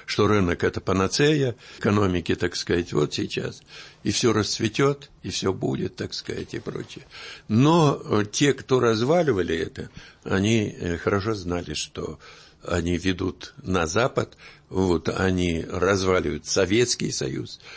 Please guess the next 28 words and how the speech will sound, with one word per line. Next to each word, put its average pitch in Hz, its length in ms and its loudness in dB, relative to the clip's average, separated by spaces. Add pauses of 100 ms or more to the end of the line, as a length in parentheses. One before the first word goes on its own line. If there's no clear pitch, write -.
(140)
страну, 104 680 0 (160)
державу, 98 720 0 (380)
российскую 123 680 2
державу, 92 420 0
в - 140 -14
конечном 80 460 -8
счёте, - 400 -14
они - 100 -12
разваливают. - 640 -14 (480)
Но 131 300 0 (540)
цель 131 240 2
была 92 280 -6
такая. - 500 -12 (480)
Вот - 180 -4
с - 80 -4
тем, 107 220 0
чтобы 87 260 -4
влиться, 131 640 -2 (400)
и 120 120 0
верхушка, 120 640 0
казалось 95 600 0
ей, 92 220 -4 (100)
плавно 101 540 2
войдёт 92 460 -2
она 95 220 -8
туда, - 320 -14 (360)
в 107 100 -4
эту. 156 380 0